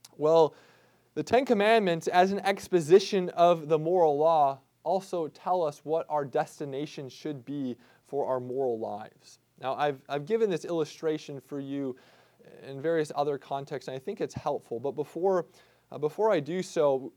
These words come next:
remember that back in question answer three, I've already, we've already alluded to this, that one of the purposes of the law of God is to convince us of our sin and misery.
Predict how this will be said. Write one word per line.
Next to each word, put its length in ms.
remember 540
that 360
back 220
in 80
question 340
answer 260
three, 380
I've 160
already, 200
we've 180
already 200
alluded 320
to 80
this, 300
that 140
one 140
of 80
the 60
purposes 640
of 160
the 60
law 240
of 120
God 360
is 140
to 120
convince 600
us 240
of 200
our 120
sin 220
and 120
misery. 340